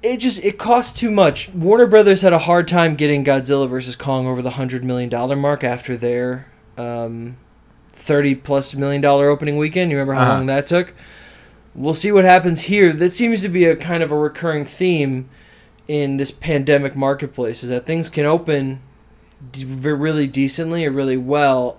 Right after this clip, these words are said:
Speaker 1: and then they will crater and then level out. You know, F-, F nine opened to seventy, it dropped sixty-seven. This week, in its fourth weekend, dropped thirty-three percent.
Speaker 2: Pretty good.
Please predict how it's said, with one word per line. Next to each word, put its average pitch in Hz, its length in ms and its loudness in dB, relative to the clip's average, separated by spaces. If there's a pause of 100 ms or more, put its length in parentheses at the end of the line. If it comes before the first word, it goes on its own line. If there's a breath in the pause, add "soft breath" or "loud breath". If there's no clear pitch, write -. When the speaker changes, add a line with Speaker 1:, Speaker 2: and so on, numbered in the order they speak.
Speaker 1:
and 127 220 -6
then 127 200 -6
they 123 120 -4
will 120 380 -6 (220)
crater 123 600 -2 (540 soft breath)
and 139 200 -2
then 160 260 2
level 123 260 -2
out. 98 240 -10 (520 soft breath)
You 139 140 -4
know, 123 380 -4 (120)
F-, - 140 -20 (100)
F 170 220 -2
nine 160 340 2
opened 143 240 -2
to 143 40 -6
seventy, 156 480 0
it 143 100 0
dropped 139 280 2
sixty-seven. 175 840 0
This 170 280 0
week, 180 260 -2
in 156 100 0
its 156 140 -4
fourth 160 260 -2
weekend, 180 520 0
dropped 151 260 0
thirty-three 139 380 -2
percent. 123 380 -14 (1160 soft breath)
Speaker 2:
Pretty 156 180 0
good. 254 240 -2